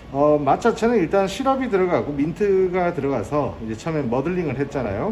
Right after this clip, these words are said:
머들링을 해서, 어, 민트 향이 좀 이제 약간 강하고요. 그리고, 어, 이제 위스키, 버번 위스키 자체가 일단 뭐 위스키니까 이제 독한 맛이 올라오죠.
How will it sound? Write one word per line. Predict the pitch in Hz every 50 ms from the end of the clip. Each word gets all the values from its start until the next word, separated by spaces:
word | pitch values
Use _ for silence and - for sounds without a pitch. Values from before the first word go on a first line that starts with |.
| 202 170
머들링을 | 123 127 135 165 165 165 160 156 139
해서, | 147 170 160 165 139 139 156 123 95 - - - - - - -
어, | 110 113 107
민트 | 123 156 180 180 - 226
향이 | 214 202 196 202 190
좀 | - 202 202 180
이제 | 143 139 147 117
약간 | 98 - - 151 151 143 135
강하고요. | - 135 123 123 135 127 107 104 92 90 - - -
그리고, | 131 123 120 147 175 214 220 214 - - - - - - - - -
어, | 147 143 143 147 147 143 143
이제 | 131 135 131 123
위스키, | 131 185 180 - - 226 202 -
버번 | - 190 196 247
위스키 | 254 240 - - 262
자체가 | 240 175 131 - - 175 175 196 180
일단 | 135 135 151 151 151 135
뭐 | 117 107 107 104 101
위스키니까 | 113 147 151 - - 247 220 - - - 110 107 107 104 - - -
이제 | - - - -
독한 | - - - 196 202
맛이 | 175 139 127 - 190
올라오죠. | 165 131 151 170 139 - - 113 123